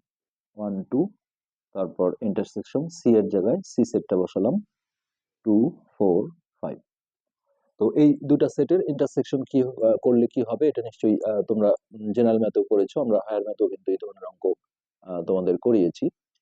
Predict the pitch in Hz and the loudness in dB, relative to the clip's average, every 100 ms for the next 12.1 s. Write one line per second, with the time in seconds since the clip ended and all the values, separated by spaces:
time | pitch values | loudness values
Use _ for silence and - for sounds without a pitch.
0 | _ 101 113 117 117 101 104 107 127 123 | _ -2 2 2 2 0 -2 -2 0 0
1 | 113 90 90 90 90 - 120 - 95 87 | -2 -2 -2 -4 -8 -2 -2 -2 -8 -6
2 | - - 120 95 120 _ _ _ _ _ | -8 -6 -2 -2 -4 _ _ _ _ _
3 | - - 120 113 95 92 92 92 85 - | -18 -8 -2 -2 0 -2 -2 -4 -6 -8
4 | _ _ 98 95 107 104 101 90 - - | _ _ -6 2 2 2 -2 -4 -6 -8
5 | 90 - 156 190 _ _ - 123 85 67 | -8 -6 -6 -8 _ _ -4 0 0 -2
6 | 64 _ _ _ _ _ _ _ _ _ | -14 _ _ _ _ _ _ _ _ _
7 | _ _ _ _ _ _ _ - 120 135 | _ _ _ _ _ _ _ -2 0 2
8 | 208 226 - - 160 127 131 147 151 131 | 0 -2 -4 -4 -2 -2 -2 -2 -2 -2
9 | 135 127 127 185 165 120 123 113 - _ | 0 0 0 0 2 2 2 -2 -4 _
10 | 117 107 107 117 123 127 - 113 90 101 | -2 0 -2 0 2 2 -2 -8 -4 -4
11 | 90 107 180 - _ 101 95 - 107 104 | -2 -4 -6 -10 _ -4 -4 -2 -2 0
12 | 101 | -2